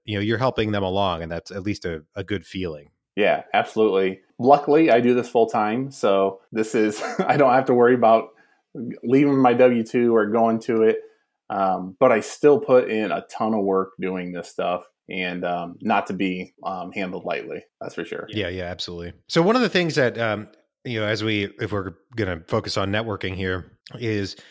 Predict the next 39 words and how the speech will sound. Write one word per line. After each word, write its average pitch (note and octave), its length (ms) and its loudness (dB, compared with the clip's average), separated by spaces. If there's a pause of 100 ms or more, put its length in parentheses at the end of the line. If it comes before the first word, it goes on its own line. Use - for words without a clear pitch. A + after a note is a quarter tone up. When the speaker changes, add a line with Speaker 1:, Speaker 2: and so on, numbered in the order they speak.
(260)
Speaker 1:
you A2+ 80 -2
know, G2+ 40 0
you're A#2 320 2
obviously G2 540 -2
an E2+ 160 -4 (180)
expert A2+ 400 -4
in G2+ 140 -4
networking. G#2 500 -4
You G#2 120 0
know G2+ 140 0
what G2+ 200 -4
you're G2+ 60 -8
doing. G2+ 500 -2 (300)
When C3 160 0
you're C3+ 100 2
first G#3 260 0
getting D3 180 2
started, C3 260 2
you A2 100 -2
mentioned A#2 260 -2
you're A2+ 140 2
an A2+ 60 2
introvert. G#2+ 360 -2
I'm G#2+ 180 0
absolutely G2 460 -4
an F#2+ 60 0
introvert F#2+ 380 -4
too. G2 360 -4
I F#2+ 120 -4
went G2 160 -4
to - 60 -12
school G#2 280 -6
for F#2+ 500 -4
chemical A2+ 380 -2
engineering, G2 580 -4
and F2+ 80 -8
I'm F2+ 220 -6
a E2+ 40 -8
s-, - 160 -14